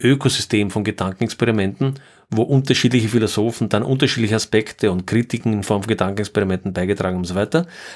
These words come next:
Lassen Sie mich das Basisexperiment und eine Ergänzung kurz beitragen, weil es, glaube ich, hilft, das Dilemma noch deutlicher zu machen. Das Experiment geht wie folgt.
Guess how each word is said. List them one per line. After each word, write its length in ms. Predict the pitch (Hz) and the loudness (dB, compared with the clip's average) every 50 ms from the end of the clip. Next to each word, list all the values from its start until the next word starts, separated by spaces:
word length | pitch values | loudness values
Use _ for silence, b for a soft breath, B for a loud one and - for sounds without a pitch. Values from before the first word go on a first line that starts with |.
| B B | B B
Lassen 240 | 117 139 139 - | 2 4 4 4
Sie 100 | 156 156 | 4 4
mich 300 | 156 156 156 147 - - _ _ _ _ _ _ _ _ | 4 4 4 2 -4 -10 _ _ _ _ _ _ _ _
das 200 | - 117 107 - | 0 0 0 0
Basisexperiment 1400 | - - _ 101 87 85 117 143 151 147 135 131 135 - - 127 120 113 107 98 107 127 131 135 - - - _ _ _ | -4 -2 _ -2 0 2 2 2 4 4 2 2 2 2 2 2 4 4 4 2 2 0 0 -4 -10 -14 -14 _ _ _
und 360 | - 131 127 123 123 123 - - _ | 0 2 4 4 2 0 -6 -6 _
eine 280 | - 113 113 123 127 | 0 2 4 4 4
Ergänzung 520 | 135 110 110 - - 104 110 104 - - 110 | 4 4 2 2 2 0 0 0 -2 -4 -4
kurz 280 | - - 117 110 - | -2 -2 -2 -2 -2
beitragen, 640 | - - 95 95 101 - 117 113 113 120 139 143 B B B B B _ | -4 -2 -2 0 0 2 2 2 2 2 0 -4 B B B B B _
weil 100 | 107 113 | -2 0
es, 120 | 120 - | 0 0
glaube 300 | - - 104 95 123 131 | -2 0 2 2 2 2
ich, 100 | - - | 0 0
hilft, 500 | - 107 110 120 123 - - - - - _ _ | 2 2 4 4 2 0 -4 -10 -14 -18 _ _
das 200 | - 110 104 - | 0 0 0 2
Dilemma 560 | - 123 104 98 98 98 104 104 104 98 - _ _ _ _ _ _ | 0 0 2 2 2 2 0 0 0 -2 -6 _ _ _ _ _ _
noch 160 | - 113 - | -2 -2 -2
deutlicher 380 | - 98 90 90 - 92 90 90 | -2 -2 -2 -2 -4 -6 -8 -8
zu 140 | - - | -10 -12
machen. 280 | 85 80 73 - - - _ _ _ _ _ _ _ _ _ _ _ _ _ _ _ _ _ _ _ _ _ _ _ _ _ _ _ | -12 -14 -16 -18 -20 -20 _ _ _ _ _ _ _ _ _ _ _ _ _ _ _ _ _ _ _ _ _ _ _ _ _ _ _
Das 320 | - 139 135 135 - - _ _ _ _ | 0 0 2 2 -4 -8 _ _ _ _
Experiment 500 | - - - - 147 135 117 110 107 101 | -10 -10 -2 -2 0 2 2 0 0 0
geht 180 | - 110 107 95 | -2 -4 -2 -2
wie 80 | 107 | -4
folgt. 420 | 101 - 85 76 78 - - - | -6 -6 -10 -14 -16 -18 -20 -20